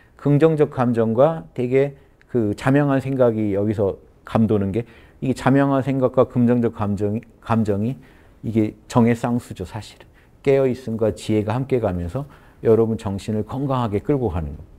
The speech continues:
근데 이, 이 편도체가 막 활성화되면요, 부정적 감정이, 온갖 부정적 감정이 너를 뛰는 겁니다. 불안하니까, 지금. 가만히 있어도 불안하잖아요. 가만히 있으면 불안하지 않으세요? 많이 잘 먹고 와서 뭐,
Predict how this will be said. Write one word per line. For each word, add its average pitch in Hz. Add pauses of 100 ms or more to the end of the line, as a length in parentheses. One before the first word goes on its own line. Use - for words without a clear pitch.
(520)
근데 135
이, 123
이 113
편도체가 196
막 123
활성화되면요, 131
부정적 147
감정이, 110
온갖 170
부정적 127
감정이 113 (160)
너를 127
뛰는 156
겁니다. 82 (720)
불안하니까, 117 (240)
지금. - (440)
가만히 196
있어도 180
불안하잖아요. 143 (960)
가만히 180
있으면 170
불안하지 151
않으세요? 113 (1300)
많이 185
잘 151
먹고 185
와서 143
뭐, 139